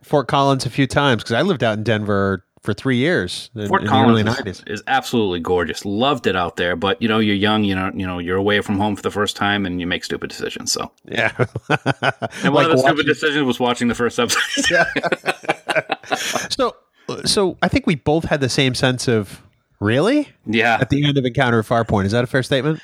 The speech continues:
Speaker 2: Absolutely. It was more than a fair statement. Um,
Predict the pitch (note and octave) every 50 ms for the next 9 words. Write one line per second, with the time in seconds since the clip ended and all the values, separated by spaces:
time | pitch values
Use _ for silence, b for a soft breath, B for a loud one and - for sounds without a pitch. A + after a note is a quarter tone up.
0 | B B - B2 C3 B2 - C#3 B2+ A#2+ A#2 A2+ F#2+ F#2 E2+ - - A#2+ B2+ B2
1 | B2 A#2 G#2 - - - - A2+ A2+ A2+ A#2 B2 B2+ B2+ A#2+ A#2 A2+ G#2+ G#2 G#2
2 | G#2 - - - - G#2+ G2+ F#2+ - - A2+ G2+ D#2+ F2 F2+ - - - - -
3 | G2 G2+ G2+ G2 F#2+ F2+ F2+